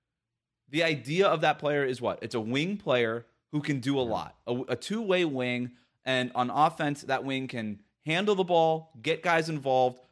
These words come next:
Speaker 1: but also take over, whether it's at the basket, from the mid-range, and all these things. And you just go down, like, what Jimmy Butler does well,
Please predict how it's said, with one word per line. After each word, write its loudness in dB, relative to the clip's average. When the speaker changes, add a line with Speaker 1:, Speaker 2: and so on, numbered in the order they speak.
Speaker 1:
but -2
also 0
take -2
over, 0
whether -2
it's -8
at 0
the -6
basket, -2
from -4
the -4
mid-range, -4
and -2
all 0
these -6
things. -2
And 0
you -2
just -4
go 6
down, 0
like, -4
what 0
Jimmy -6
Butler 0
does 0
well, 0